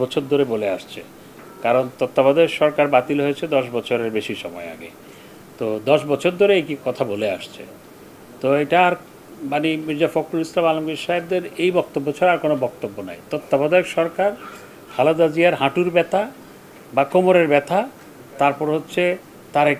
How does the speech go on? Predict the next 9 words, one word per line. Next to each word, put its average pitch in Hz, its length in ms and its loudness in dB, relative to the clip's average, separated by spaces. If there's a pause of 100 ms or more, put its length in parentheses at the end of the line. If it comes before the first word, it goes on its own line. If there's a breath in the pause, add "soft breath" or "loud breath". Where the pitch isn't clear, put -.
রহমানের 165 420 0 (100)
শাস্তি 160 400 0 (640)
আর 123 120 6 (1160)
খালেদা 143 320 2
জিয়ার 147 340 4 (300)
স্বাস্থ্য, - 400 -2 (800)
আর 151 140 4
হচ্ছে 160 200 -4 (120)
তত্ত্বাবধায়ক 160 600 0